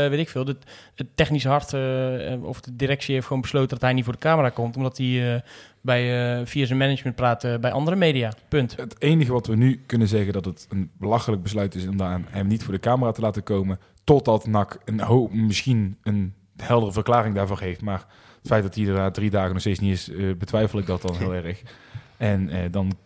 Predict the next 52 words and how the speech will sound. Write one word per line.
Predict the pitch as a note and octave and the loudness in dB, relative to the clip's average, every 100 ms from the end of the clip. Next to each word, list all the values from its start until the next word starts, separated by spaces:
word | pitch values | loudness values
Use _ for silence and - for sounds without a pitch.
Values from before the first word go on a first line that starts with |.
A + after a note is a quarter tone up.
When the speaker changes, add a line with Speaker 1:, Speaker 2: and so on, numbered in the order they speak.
| _ | _
Speaker 2:
blijft | - G2+ - | -2 -2 -2
de | - - | -8 -12
conclusie | - G2 E2+ F#2 - | -8 -6 -4 -6 -6
belachelijk | F#2+ E2 F2 | -6 -6 -10
besluit. | G2 - A2 - - - _ _ _ | -10 -6 -6 -8 -20 -20 _ _ _
Speaker 1:
Ja, | - G2+ | -6 -4
en | A2 | -4
ik | |
vind | B2 C#3 | -6 -6
het | |
wel | B2 A#2+ | -4 -4
stom | - A2+ | -6 -8
als | G2 | -10
hij | - | -12
wel | G2 | -12
weggaat. | G2 - - - _ _ - | -14 -16 -20 -20 _ _ -10
Dat | A2 | -8
vind | G2 F#2+ | -6 -8
ik | |
ook. | G2 - _ _ _ _ _ _ | -14 -18 _ _ _ _ _ _
Speaker 2:
En | - | 4
wat | F#3 G#3 | 4 6
vind | B3 | 4
je | A3 | 6
dan | G3+ | 6
zo | F#3+ | 6
st-, | F3+ B3 | 2 -2
ja, | - | -6
ik, | D4 F#3+ | -2 -2
ik, | F3 | -2
ik, | - - - - - C#3+ | 0 0 -2 -8 -6 4
weet | F#3 G#3+ | 4 4
je, | |
ik | G#3+ F#3+ | 4 6
ben | G#3 | 6
inmiddels | G#3 G3+ D3+ | 6 6 8
wel | G#3+ A3 | 8 6
op | D3 - | 2 -4
zo'n | |
Speaker 1:
Oké, | - | 2
we | - | 4
Speaker 2:
punt | D#3+ G#3+ F#3 | 6 6 8
Speaker 1:
hebben | |
Speaker 2:
van | G3+ | 6
Speaker 1:
dus, | G#3 E3 | 4 0
we | F3 | 4
Speaker 2:
voetballers | A#3 G3+ G3+ E3 | 8 8 6 6
zijn | F#3+ | 4
passanten, | F3 E3 - F3+ C3 A2 | 4 2 4 4 4 2
hè? | C#3 | 2
Het, | - - | 0 -2
het | D3 - | -2 -2